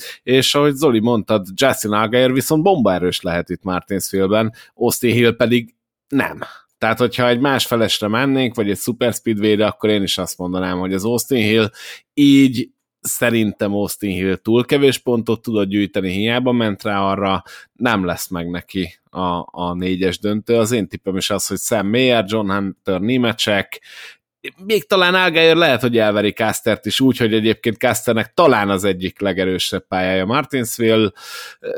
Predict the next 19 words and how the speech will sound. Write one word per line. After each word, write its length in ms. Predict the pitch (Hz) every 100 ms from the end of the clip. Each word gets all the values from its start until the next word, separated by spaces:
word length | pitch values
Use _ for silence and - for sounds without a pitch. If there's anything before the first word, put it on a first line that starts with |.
| 82 -
és, 340 | 123 120 -
és 280 | - 113 -
Cole 200 | 95 87
Custer 440 | - 92 - 95
lesz 300 | 92 90 -
a, 160 | 92 90 - -
a, 80 | 92
a 220 | - 95
negyedik, 580 | 98 87 85 90 - -
mondjuk. 380 | 87 92 - - _ _ _
Én 140 | - 120
még 140 | 127
azt 220 | 123 113
is 120 | 113 101
betippelem, 640 | 110 - 98 104 95 92
hogy 320 | 98 92 90
Allgaier 580 | - 98 98 92 95 95
mögött 640 | 101 113 107 104 - - - - -
a 340 | - 95 95